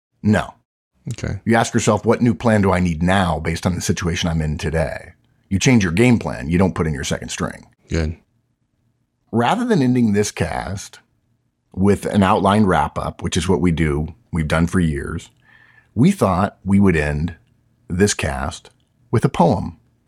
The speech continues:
Speaker 1: And to tell you the truth, when I told Mike about this, it really almost brings tears to my eyes to think that such a beautiful poem, um, could accurately sum up this cast, but it does.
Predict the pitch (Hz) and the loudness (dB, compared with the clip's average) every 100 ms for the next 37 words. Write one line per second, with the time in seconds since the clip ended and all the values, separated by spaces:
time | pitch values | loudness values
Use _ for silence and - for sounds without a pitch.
0 | _ _ _ _ _ - 117 131 220 277 | _ _ _ _ _ -2 -2 0 0 0
1 | 202 - 170 92 101 107 110 - - 123 | 0 0 0 0 0 0 0 0 2 0
2 | 123 90 78 - 76 78 - - _ _ | 0 -4 -8 -6 -6 -6 -8 -14 _ _
3 | _ _ _ _ _ - - 147 165 95 | _ _ _ _ _ -2 2 4 4 4
4 | 95 87 104 87 - 131 143 - 76 73 | 2 2 2 0 2 2 2 0 0 0
5 | 71 - 78 - 92 82 87 - - - | -2 -6 -8 -2 -2 0 -4 -4 -4 0
6 | - 87 87 104 104 82 - 110 82 - | 0 0 2 2 2 -2 0 0 0 0
7 | - 104 _ _ _ _ _ _ 82 78 | -4 -6 _ _ _ _ _ _ -4 -2
8 | 78 76 - 95 82 80 - 90 98 - | -2 -2 0 2 0 -4 -6 -2 -2 -2
9 | - 85 80 - - 92 92 - 73 - | -2 -2 -4 -2 0 2 0 -2 -8 -4
10 | - 87 69 67 - - _ _ _ _ | -2 -2 -4 -8 -10 -14 _ _ _ _
11 | _ _ _ - 98 117 123 156 113 - | _ _ _ -14 -2 2 2 2 0 -2
12 | - - | -8 -12